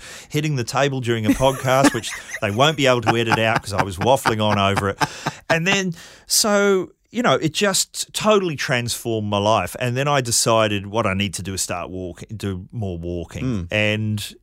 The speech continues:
Speaker 1: we, me and the girlfriend, ten years, pretty much ten years ago from, uh, right now, um, decided to just start walking forty minutes a day, just round the block. And then we got sick of the local neighbourhood. And we went, "You know, let's go to Toorak." You know Toorak?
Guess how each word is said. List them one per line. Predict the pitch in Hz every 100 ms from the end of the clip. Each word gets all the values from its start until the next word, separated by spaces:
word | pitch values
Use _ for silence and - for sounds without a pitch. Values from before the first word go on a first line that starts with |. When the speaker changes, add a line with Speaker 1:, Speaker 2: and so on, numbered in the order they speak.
| -
Speaker 1:
we, | 110 113 110 107 -
me | 113 131
and | 120
the | 104
girlfriend, | 104 95 87 104 95 82
ten | - 143 123
years, | 113 120 113
pretty | - 285 349
much | 143 -
ten | 190 214
years | 151 202 185
ago | 113 98 107 123
from, | - 120 113 120 - - _
uh, | 107 101 101 104 82 _ _ -
right | 107 123 117
now, | 120 151 104 113 - - - - -
um, | 123 117 120 123 123 127 - -
decided | 143 131 135 127 127
to | -
just | 120 123
start | 147 127
walking | 127 127 139
forty | 123 127 123 120
minutes | 123 113 123
a |
day, | 120 175 - -
just | 104 -
round | 107 104 101
the |
block. | 110 143 135
And | 135
then |
we | 147
got | 135 -
sick | - 127 113
of | 101
the |
local | 95 107 113 120
neighbourhood. | 95 92 85 78 80 92
And | - 110
we | 117
went, | 117 127
"You | 165
know, |
let's | 196 254
go | - 247
to |
Toorak." | - - 120 120 123
You | 147
know | 185
Toorak? | 220 - 135 117 127 185 -